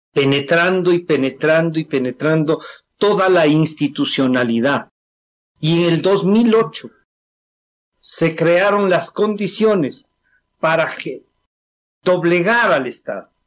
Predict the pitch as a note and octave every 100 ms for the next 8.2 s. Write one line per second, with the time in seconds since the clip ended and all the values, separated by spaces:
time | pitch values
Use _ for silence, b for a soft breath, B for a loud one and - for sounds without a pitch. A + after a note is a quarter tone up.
0 | _ _ _ _ _ _ _ - D#3 G3+
1 | A3+ A3 G#3 G3 G#3+ A3 A3 - G3+ G#3
2 | G3+ D#3 E3 F3 G#3 D3 C3 F#3 A3 _
3 | _ _ _ _ _ - G3+ A#3 G#3+ D#3
4 | D#3 A3+ D#3+ C3 E3 _ _ _ _ _
5 | _ _ _ _ _ _ _ G#3 G#3+ G3+
6 | E3+ D#3 B3+ - - B3+ B3+ - F#3+ F#3+
7 | _ _ _ _ E3 D3 F3 F3 A#3+ A3+
8 | -